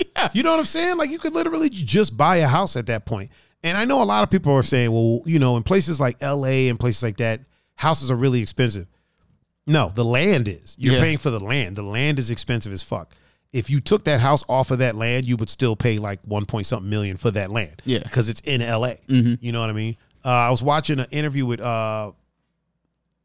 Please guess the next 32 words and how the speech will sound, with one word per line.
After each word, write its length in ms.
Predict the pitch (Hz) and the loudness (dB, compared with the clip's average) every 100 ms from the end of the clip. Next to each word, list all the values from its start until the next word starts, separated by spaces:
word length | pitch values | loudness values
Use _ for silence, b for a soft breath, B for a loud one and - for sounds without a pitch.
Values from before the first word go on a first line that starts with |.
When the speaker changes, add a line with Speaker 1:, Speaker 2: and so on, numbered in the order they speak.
| _ | _
Speaker 2:
was 180 | 135 117 | -6 -6
it 140 | 107 - | -6 -10
Fr-, 300 | - - - | -18 -16 -16
Fr-, 160 | - - | -16 -8
uh, 220 | 123 110 104 | -6 -4 -6
F-, 200 | - - - | -10 -18 -20
Freddie 600 | - 139 147 139 135 - _ | -6 -4 -2 -2 -4 -10 _
Muniz 580 | 127 147 160 170 170 - - _ _ - | -4 0 0 0 -4 -8 -14 _ _ -4
that 80 | |
used 140 | 127 127 | -2 -2
to 60 | |
play 140 | - 131 | -2 0
Malcolm 280 | 131 135 143 | 0 0 0
in 40 | |
the 60 | 143 | 0
Middle? 280 | 151 170 165 | 0 -2 -4
Speaker 1:
Yeah. 240 | 160 120 - _ _ _ _ - | -2 -2 -4 _ _ _ _ -10
Speaker 2:
So 240 | - 143 123 | -4 0 0
he 180 | 101 | -2
used 220 | 190 185 151 | -2 -2 -4
to 80 | - | -4
own 220 | 147 151 | -2 -2
a 80 | 110 | -2
bunch 360 | 92 135 139 | -2 -2 -2
of, 380 | - 127 120 110 - | -8 -6 -4 -6 -8
uh, 240 | 120 107 101 _ _ | -8 -8 -12 _ _
uh, 200 | 120 101 | -14 -12
parking 340 | - 175 208 123 | -2 -2 0 -4
lots 360 | 92 98 - - | -6 -12 -18 -12
in 100 | 120 | -8
L 240 | 110 123 | -4 -2
A, 220 | 151 110 | -2 -4